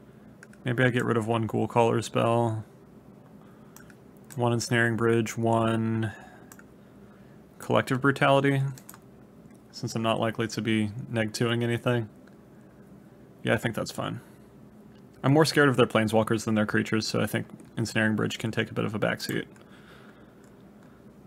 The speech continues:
I'll try this. It's not the best hand, but it has a lot of disruption.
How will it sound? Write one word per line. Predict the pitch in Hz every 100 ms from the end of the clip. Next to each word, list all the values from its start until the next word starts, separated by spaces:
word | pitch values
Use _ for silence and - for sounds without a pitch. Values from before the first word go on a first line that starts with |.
| - - - - - - - - - - - - - - - - - -
I'll | 135
try | 120 110
this. | 110 113 - - - - - - - - - -
It's | -
not | 143 156
the |
best | 135 123 -
hand, | 117 110
but | 117
it |
has | 113 123
a |
lot | 123 120
of |
disruption. | 110 107 110 - 113